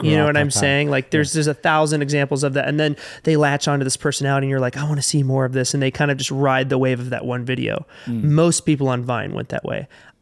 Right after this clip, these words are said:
Speaker 1: Uh, I did not have that. I had a lot of viral videos back to back to back that were not off of one character. The, the,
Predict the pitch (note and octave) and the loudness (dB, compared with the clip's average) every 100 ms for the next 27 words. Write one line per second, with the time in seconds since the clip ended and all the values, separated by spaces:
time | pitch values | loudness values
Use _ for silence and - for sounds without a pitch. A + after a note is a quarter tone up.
0 | _ D3 C#3 - C#3 D3+ E3 D3 - C#3 | _ -2 -2 0 0 2 2 2 0 -2
1 | C3+ A#2+ A#2 B2 F2+ - - - D3 D#3 | -2 -2 -4 -8 -10 -10 -12 -4 0 2
2 | E3 E3 C#3+ C3+ C3 C3+ C#3 - D3+ C#3 | 2 2 2 2 2 2 2 2 0 -2
3 | - - C#3+ D3 D3 C#3+ D3+ D#3 - _ | -12 -6 0 2 2 2 2 2 0 _
4 | - C#3+ D3 - C#3 C3+ C3+ C3+ C3+ C#3+ | -2 0 -2 -4 -2 0 -2 -2 0 0
5 | - C3+ C3+ C#3+ C#3 - - - - D3 | -2 0 0 0 -2 -4 -14 -12 -4 -4
6 | - C#3 C3 C3+ C3+ C3+ C3 C3+ C3 D3+ | -2 -4 0 0 0 -2 -2 -2 -2 -4
7 | C#3 C#3 - C#3 C#3+ C#3 | -2 -2 -4 -2 0 0